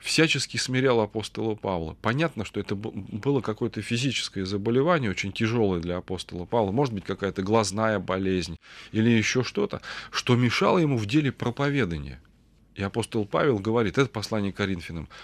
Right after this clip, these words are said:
что «я трижды молил Господа, чтобы он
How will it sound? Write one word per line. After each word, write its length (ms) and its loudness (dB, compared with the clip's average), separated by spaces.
что 220 -6
«я 220 2
трижды 560 0
молил 380 -2
Господа, 560 -4
чтобы 500 -4
он 300 2